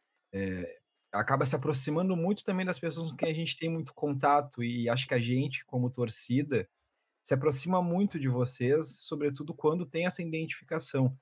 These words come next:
Eu acho que por conta disso, talvez, explica um pouco dessa nossa aproximação e, e até uma questão mais de,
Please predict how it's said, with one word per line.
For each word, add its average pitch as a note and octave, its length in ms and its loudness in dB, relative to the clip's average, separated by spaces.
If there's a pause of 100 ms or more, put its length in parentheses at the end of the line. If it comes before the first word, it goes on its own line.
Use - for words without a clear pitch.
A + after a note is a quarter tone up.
(240)
Eu G2 100 2
acho G#2+ 180 0
que A#2 100 0
por A#2+ 140 -2
conta C3 280 0
disso, C3+ 380 -2
talvez, A#2+ 440 2
explica C#3 400 -6
um C3 60 -4
pouco C#3+ 300 -2
dessa B2+ 300 0
nossa A#2+ 280 -2
aproximação B2+ 920 0
e, A#2 300 -2 (380)
e G#2 1000 -2
até A#2 460 2
uma D3 140 0
questão C#3+ 320 -4
mais C#3 360 0 (220)
de, G2+ 200 -10